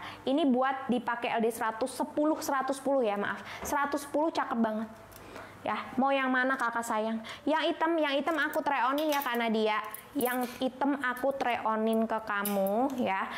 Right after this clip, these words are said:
biar kamu bisa lihat ini looknya kayak gimana cakepnya. Ya, ini biar bisa lihat cakepnya kayak gimana.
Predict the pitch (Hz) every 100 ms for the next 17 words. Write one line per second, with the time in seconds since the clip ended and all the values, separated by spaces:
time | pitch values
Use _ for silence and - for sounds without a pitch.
0 | - - 233 247 240 240 277 269 262 240
1 | 233 226 220 196 208 - - - - 254
2 | 285 269 254 240 262 254 233 208 214 202
3 | 190 180 220 - 208 196 190 185 190 -
4 | - - - - 202 208 - - - 262
5 | 269 269 269 269 233 240 247 233 208 226
6 | 208 233 302 - - - - - - -
7 | - - - 247 240 262 262 247 254 277
8 | 247 220 220 226 - 185 190 202 196 185
9 | 180 175